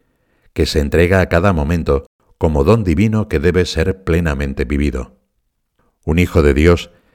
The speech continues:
camina por la existencia con la convicción profunda de que cada persona es digna de nuestra entrega. La sonrisa, la disposición de ayudar, el interés verdadero por los demás,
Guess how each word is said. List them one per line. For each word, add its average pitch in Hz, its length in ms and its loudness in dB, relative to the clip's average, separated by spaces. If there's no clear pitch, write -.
camina 117 400 2
por 87 160 2
la 80 100 4
existencia 82 920 0
con 73 160 0
la 73 100 0
convicción 73 560 -2
profunda 95 540 -2
de 80 140 -2
que 71 180 -2
cada 98 320 -2
persona 90 440 -2
es 69 200 -2
digna 87 320 -2
de 71 100 -2
nuestra 69 360 -4
entrega. 67 440 -2
La 73 200 0
sonrisa, 71 720 -4
la 80 140 2
disposición 85 840 0
de 82 120 2
ayudar, 69 540 -2
el 92 160 4
interés 98 440 2
verdadero 110 560 2
por 85 160 2
los 73 120 2
demás, 78 440 -2